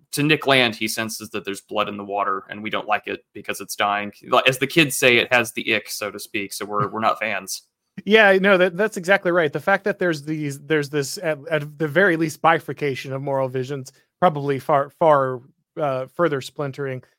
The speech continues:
Speaker 2: But the fact that there are these, these radically different moral visions and that they can't be unified, they can't be controlled, they can't be consistently put together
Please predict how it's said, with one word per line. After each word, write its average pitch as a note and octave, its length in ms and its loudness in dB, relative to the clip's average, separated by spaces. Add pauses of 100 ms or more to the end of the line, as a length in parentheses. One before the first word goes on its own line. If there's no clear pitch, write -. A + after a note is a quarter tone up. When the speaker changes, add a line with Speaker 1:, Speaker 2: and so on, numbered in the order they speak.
(140)
Speaker 2:
But F3 100 0
the F3 60 -4
fact G#3+ 240 2
that F3 160 -4
there E3+ 180 4
are D#3 80 0
these, D#3 640 -8
these C#3+ 240 -10
radically D#3+ 500 -2
different D3+ 420 -6
moral C#3+ 340 -4
visions C#3 480 -6 (320)
and D#3 120 -6
that D3 120 -6
they D3 100 -2
can't F3+ 340 -6
be E3+ 100 -8
unified, D#3 480 -4
they C#3 60 -8
can't E3 280 -8
be D#3 100 -10
controlled, D3 420 -8
they C#3 100 -6
can't D3+ 200 -8
be D3 100 -10
consistently C#3+ 600 -8
put D3+ 280 -10
together C#3 500 -4